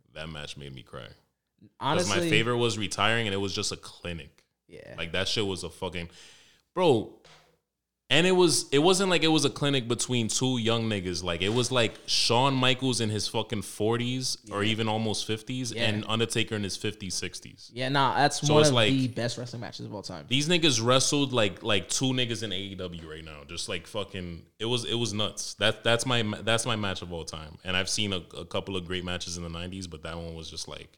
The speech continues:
Speaker 2: I think that's the, I think when you talk to any wrestling fan from any era, that comes up at least in the top five.
Speaker 1: Hell
Speaker 2: It's
Speaker 1: yeah.
Speaker 2: like, it's kind of like the,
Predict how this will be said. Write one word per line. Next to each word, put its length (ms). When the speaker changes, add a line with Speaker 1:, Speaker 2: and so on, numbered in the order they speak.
Speaker 2:
I 120
think 320
that's 240
the, 560
I 120
think 180
when 100
you 60
talk 220
to 120
any 180
wrestling 280
fan 220
from 180
any 240
era, 320
that 400
comes 300
up 320
at 120
least 180
in 60
the 60
top 240
five. 260
Speaker 1:
Hell 200
Speaker 2:
It's 180
Speaker 1:
yeah. 40
Speaker 2:
like, 200
it's 120
kind 200
of 100
like 300
the, 440